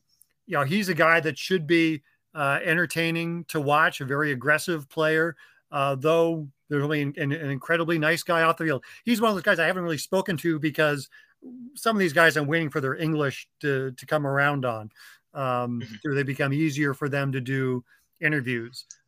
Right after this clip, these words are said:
Speaker 1: Um, some of these guys, and this is something about Europeans, is their English skills are better than any of our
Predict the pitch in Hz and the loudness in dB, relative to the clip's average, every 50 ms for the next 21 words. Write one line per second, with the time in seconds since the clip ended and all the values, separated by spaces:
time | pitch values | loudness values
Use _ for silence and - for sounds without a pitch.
0 | _ - 151 135 127 123 120 120 113 110 _ _ _ _ _ _ _ _ _ _ | _ -12 -6 -4 -4 -4 -4 -6 -8 -12 _ _ _ _ _ _ _ _ _ _
1 | _ _ _ - - 190 196 196 185 170 170 156 131 156 156 151 147 139 135 131 | _ _ _ -8 -2 0 0 2 2 2 0 0 2 2 4 4 4 2 0 -2
2 | 120 - - _ _ _ _ _ _ _ _ _ _ _ _ _ - - _ _ | -4 -8 -16 _ _ _ _ _ _ _ _ _ _ _ _ _ -20 -20 _ _
3 | _ _ _ _ _ - 185 - - 214 208 233 202 214 165 - 185 170 156 151 | _ _ _ _ _ -16 -10 -4 -2 2 2 2 2 0 0 0 0 2 2 0
4 | 151 131 139 139 135 131 135 _ _ 202 151 151 151 143 135 - 156 156 147 139 | 0 2 2 2 2 0 -4 _ _ -8 -4 0 0 0 0 -2 -2 -2 -2 -2
5 | 127 123 120 - - _ - - _ - - - 160 139 127 120 120 - - _ | -2 -4 -6 -10 -12 _ -20 -20 _ -14 -6 -2 -2 -2 -2 -4 -8 -14 -18 _
6 | - - _ - 190 - _ - 175 185 180 180 165 160 156 151 143 - - 202 | -20 -20 _ -20 -20 -12 _ 4 6 6 6 6 6 4 2 2 0 -2 -2 -2
7 | 185 175 156 151 135 127 170 147 139 123 156 156 151 147 143 131 135 135 139 143 | 0 0 0 0 0 0 0 -2 0 2 2 2 2 2 0 0 -2 -2 -2 -2
8 | 143 139 135 131 123 131 135 127 127 123 123 123 113 | -2 -2 -4 -2 0 0 0 0 0 0 -2 -2 -4